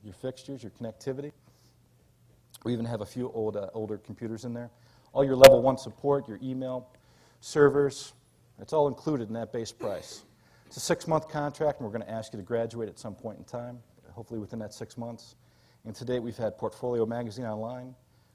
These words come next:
Cleveland three sixty-five dot com, and, uh, City Prowl all be a part of the E-Tech Hatchery. We've actually rebranded the hatchery, so if you walk on Euclid and Thirteenth, you'll see the new signs. There's also a crown on top of the building.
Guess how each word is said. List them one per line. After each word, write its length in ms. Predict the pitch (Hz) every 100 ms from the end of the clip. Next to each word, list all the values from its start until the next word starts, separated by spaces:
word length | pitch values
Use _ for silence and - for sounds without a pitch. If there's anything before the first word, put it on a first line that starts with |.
| _
Cleveland 300 | 131 117 107
three 160 | 131
sixty-five 560 | - 123 - 98 120 107
dot 200 | 107 92
com, 380 | 120 113 113 120 _ _ _ - - -
and, 360 | - 117 117 110
uh, 160 | 107 101
City 260 | - 120
Prowl 400 | 104 - 95 90 - _ -
all 180 | 117
be 140 | 110 110
a 60 |
part 400 | 95 - 110 107 -
of 240 | 101 95
the 120 | - 104
E-Tech 300 | - 98 -
Hatchery. 400 | 95 92 90 - - - _ _ _
We've 140 | 120 123
actually 260 | 139 -
rebranded 560 | 110 135 117 127 135 135
the 80 | 120
hatchery, 440 | 131 131 127 131
so 120 | -
if 100 | 113
you 60 | 110
walk 300 | 110 127 -
on 100 | 101
Euclid 340 | 107 117 123
and 140 | 107 98
Thirteenth, 460 | 113 - 139 135
you'll 80 | 113
see 160 | - 117
the 100 | 104
new 140 | 104
signs. 520 | 95 127 123 131 123
There's 180 | - 101
also 240 | 170 - -
a 20 |
crown 340 | - 180 170
on 140 | 117 95
top 260 | 110 98
of 60 | 104
the 40 |
building. 380 | 92 104 101 92